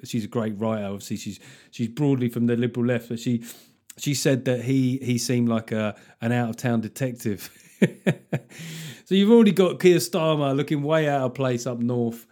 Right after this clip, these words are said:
And then what do you want? What's on our shopping list? What's on our Christmas list? "Dear,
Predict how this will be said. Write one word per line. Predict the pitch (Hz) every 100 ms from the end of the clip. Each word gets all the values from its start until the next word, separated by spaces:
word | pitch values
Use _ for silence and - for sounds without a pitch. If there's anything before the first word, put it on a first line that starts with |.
| _ _ 156
And | 180
then | 202 190 185
what | 220 185
do |
you | 185
want? | 160 139 131
What's | 196 208
on | 208 170
our | 147
shopping | - 135 131
list? | 120 120
What's | 185 202
on |
our | 170
Christmas | - 156 139 127
list? | 120 117 - -
"Dear, | - 240 220